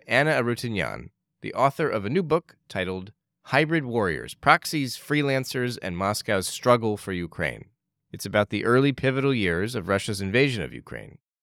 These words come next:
Now, Anna spent years reporting on Russian politics and working as a senior analyst for the International Crisis Group in Moscow. She's now a Wilson Center Global Fellow, and she's also the author of the twenty fourteen book, The Putin Mystique,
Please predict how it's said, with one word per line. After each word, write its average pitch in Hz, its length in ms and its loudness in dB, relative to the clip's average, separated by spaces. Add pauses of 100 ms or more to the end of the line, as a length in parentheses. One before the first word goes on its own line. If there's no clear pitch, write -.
(280)
Now, 107 100 -2
Anna 143 260 2
spent 135 320 -4
years 151 760 0
reporting 143 380 2
on 131 100 0
Russian 123 260 -2
politics 120 500 0
and 95 100 -8
working 92 280 -4
as 80 80 -8
a 82 40 -10
senior 101 320 -4
analyst 117 600 -2 (100)
for - 140 -14
the 90 160 -12
International 101 480 -4
Crisis 123 400 -2
Group 110 180 -4
in 101 80 -4
Moscow. 95 640 -2 (260)
She's 104 220 -10
now 107 160 4
a 80 40 0
Wilson 135 380 2
Center 127 380 0
Global 120 280 2
Fellow, 107 520 2 (180)
and 110 140 -6
she's 110 160 -2
also 143 220 4
the 120 100 2
author 104 260 2
of 92 120 -4
the 98 80 -4
twenty 117 260 -2
fourteen 156 460 -2
book, 82 300 -4 (100)
The 101 40 -12
Putin 123 440 -2
Mystique, - 460 -6